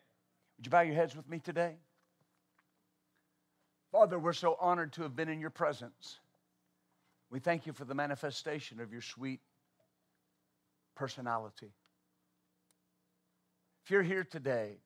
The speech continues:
you're watching online, perhaps you're in that state. You say, "I've never made Jesus the Lord of my life."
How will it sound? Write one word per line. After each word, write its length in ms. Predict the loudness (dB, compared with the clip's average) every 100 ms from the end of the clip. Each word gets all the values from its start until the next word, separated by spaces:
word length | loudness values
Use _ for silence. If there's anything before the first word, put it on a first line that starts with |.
| _ -10
you're 140 | 4
watching 320 | 4 4 0
online, 640 | -2 -2 -2 0 -2 -6 -16 _ _ _ _ _ _ _ _ _ _ _ _ _ _ _ -8
perhaps 460 | 2 4 4 2
you're 140 | -4 -4
in 260 | -4 0
that 260 | 2 2 0
state. 400 | -8 -6 -6 -8
You 80 | -14
say, 160 | -12
"I've 120 | -8 -6
never 220 | -6 -4
made 220 | -4 -6
Jesus 420 | -8 -8 -10 -16
the 100 | -12
Lord 220 | -8 -8
of 120 | -6 -4
my 120 | -4
life." 400 | -2 -4 -6